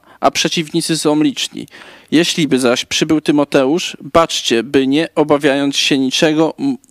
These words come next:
mógł wśród was przebywać, albowiem podobnie jak ja trudzi się dla pańskiego dzieła. Niech przeto nikt go nie lekceważy. Odprowadźcie go w pokoju, aby dotarł do mnie, gdyż czekam na niego z braćmi.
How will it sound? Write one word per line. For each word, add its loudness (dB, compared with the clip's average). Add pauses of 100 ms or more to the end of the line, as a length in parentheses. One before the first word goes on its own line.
(360)
mógł 2
wśród -2
was 2
przebywać, 0 (380)
albowiem 2
podobnie 2
jak 0
ja 4
trudzi -2
się 2
dla 0
pańskiego 0
dzieła. -2 (680)
Niech 2
przeto 2
nikt -2
go 4
nie 4
lekceważy. 0
Odprowadźcie 0
go 0
w -4
pokoju, 0
aby 2
dotarł 2
do 2
mnie, 2 (440)
gdyż 0
czekam 2
na 2
niego 2
z -6
braćmi. 0